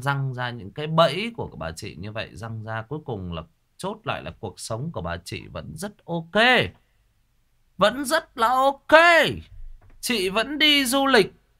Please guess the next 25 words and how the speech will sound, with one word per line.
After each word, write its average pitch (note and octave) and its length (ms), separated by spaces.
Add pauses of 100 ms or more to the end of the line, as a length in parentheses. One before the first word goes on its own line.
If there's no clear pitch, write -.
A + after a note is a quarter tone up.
(180)
chụp F#3+ 320
ảnh B2+ 340
selfie F3 680
sang G3 420
chảnh. G#2+ 360 (1900)
Ok, A#3 260 (300)
chị G3 240
vẫn G#3+ 240
có A#3+ 200
một C4+ 220
người F3 340
chồng D#3+ 520 (240)
đỉnh D3+ 320
đương. A3 260
Tại G3+ 100
vì F3+ 120
nhà G3 200
chị, C#3+ 360
chị G3+ 140
đã F3+ 120
ôm A#3+ 300
hết C#4+ 240
tiền A3 240
vào G#3+ 120
mà. G#3+ 360